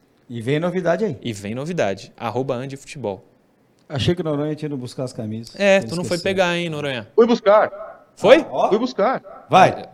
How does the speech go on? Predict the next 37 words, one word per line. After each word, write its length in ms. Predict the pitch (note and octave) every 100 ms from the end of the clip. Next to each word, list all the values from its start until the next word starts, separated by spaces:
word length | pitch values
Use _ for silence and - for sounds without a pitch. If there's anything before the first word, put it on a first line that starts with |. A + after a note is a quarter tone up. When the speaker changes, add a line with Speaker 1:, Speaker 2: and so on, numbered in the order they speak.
| - -
Speaker 2:
Cadê? 160 | F#3
Speaker 3:
Foi, 160 | A#3 C#4+
ó, 220 | B2 B2+
opa. 260 | - A2 - _ - _ -
Speaker 1:
Ué, 180 | A#2 C3+
Speaker 3:
Vamos 140 | -
Speaker 1:
essa 140 | D#3+ C#3+
Speaker 3:
lá. 60 |
Speaker 1:
é 40 | F3
bonita 180 | F3+
Speaker 3:
A 40 | C#3+
de 120 | D#3+
dois 160 | E3+ C3+
mil 100 | D3
e 60 |
dezoito. 500 | D3+ A#2+ A#2+ B2 E3+ -
Speaker 1:
também. 160 | - - _ -
Essa 120 | G#2
é 40 |
Speaker 3:
Essa 160 | G#2 A2+
é 20 |
Speaker 1:
bonita. 140 | B2+ C#3
Speaker 3:
maravilhosa. 640 | A3+ B3 G#3+ D3 C3 B2 -
Ó. 60 |
Speaker 2:
Nigéria 360 | A#2 A#2+ G#2+ A2+
é 20 |
bonita. 340 | A#2 A#2 A#2 _ _ - -
Speaker 1:
Linda, 360 | A2 C3+ A#2+ A2
Speaker 3:
E 20 |
Speaker 1:
linda, 140 | F3+
Speaker 3:
eu 60 | A#3
Speaker 1:
linda. 80 | A3
Speaker 3:
tenho 280 | A3 A#3+ A3+
a, 380 | E3+ G3 G#3 D3+
logo 400 | F#3 A3 B3 C4
em 80 |
seguida 560 | B3 - G#3 F#3+ A#3